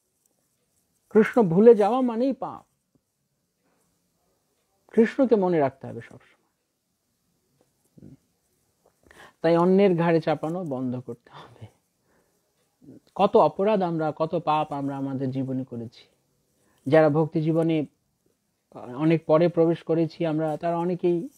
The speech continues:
এবং আমরা এর আগে অনেক পাপ করে এসেছি। যারা হয়তো, অ-, কেউ হয়তো বলবো, "উনি তো ছোটবেলা থেকেই ভক্ত, একদম বাচ্চা বয়স থেকে ভক্ত, বা অনেকের জন্ম থেকে ভক্ত, তবু কেন দুঃখ পাচ্ছে?" কিন্তু তার আগের জন্মে কর্মফল রয়েছে।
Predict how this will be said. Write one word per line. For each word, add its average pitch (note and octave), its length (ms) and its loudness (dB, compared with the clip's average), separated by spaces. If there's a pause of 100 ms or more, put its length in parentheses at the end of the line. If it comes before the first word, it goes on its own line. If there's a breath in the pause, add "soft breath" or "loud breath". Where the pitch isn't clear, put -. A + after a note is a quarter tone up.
(380)
এবং F3 280 -4
আমরা E3+ 240 -2
এর F3+ 120 2
আগে F3+ 160 0
অনেক A3 240 0
পাপ F3+ 240 -2
করে D#3 180 -6
এসেছি। - 280 -16 (720)
যারা C#3 180 4
হয়তো, E3+ 400 4 (460)
অ-, D#3+ 260 0
কেউ F3 180 -2
হয়তো F3 180 2
বলবো, E3 220 2
"উনি E3+ 140 0
তো F3+ 100 0
ছোটবেলা F#3 480 2
থেকেই E3+ 300 -4
ভক্ত, C3+ 360 -10 (1000)
একদম D#3+ 680 0
বাচ্চা D#3 300 -2
বয়স D3 220 0
থেকে C#3+ 140 -6
ভক্ত, C3+ 260 -8
বা C#3 140 -2
অনেকের D3 280 -2
জন্ম E3 300 0
থেকে E3+ 180 2
ভক্ত, C#3+ 200 -6 (340 soft breath)
তবু G3+ 200 8
কেন F3+ 220 2
দুঃখ D3+ 200 -6
পাচ্ছে?" C#3 200 -8
কিন্তু F#3 100 -8
তার G#3 140 4
আগের G#3 240 4
জন্মে B3 260 2
কর্মফল A3+ 460 -4
রয়েছে। G#3+ 320 -6